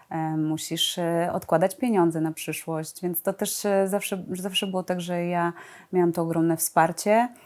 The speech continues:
i, i te takie dobre rady moich rodziców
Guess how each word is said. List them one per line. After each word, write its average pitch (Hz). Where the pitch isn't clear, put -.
i, 170
i 170
te 175
takie 165
dobre 175
rady 170
moich 190
rodziców 175